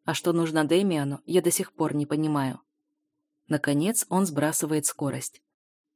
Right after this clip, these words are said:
Мы аккуратно въезжаем на открытый участок. Дэмиан разворачивает автомобиль и глушит мотор. Выхожу из машины, и каблуки сразу же утопают в рыхлой земле.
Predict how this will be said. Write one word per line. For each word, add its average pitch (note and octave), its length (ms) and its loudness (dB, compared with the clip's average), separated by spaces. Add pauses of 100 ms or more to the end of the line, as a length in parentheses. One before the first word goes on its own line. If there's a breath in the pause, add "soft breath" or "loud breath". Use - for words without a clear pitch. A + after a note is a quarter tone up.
(120)
Мы F3 220 4
аккуратно F3 500 2
въезжаем E3 580 2
на F3 160 2
открытый G3+ 480 2
участок. - 640 -4 (320)
Дэмиан G3+ 420 6
разворачивает F3 640 2
автомобиль D#3+ 680 -2
и F#3+ 80 2
глушит E3+ 400 2
мотор. G#3+ 500 -2 (540)
Выхожу D#3+ 380 2
из F3+ 120 4
машины, D#3+ 540 -2
и - 80 -6
каблуки D3+ 440 0
сразу F#3 360 2
же D3+ 120 0
утопают D3 520 0
в C#3+ 40 -2
рыхлой E3 320 0
земле. D3 460 -2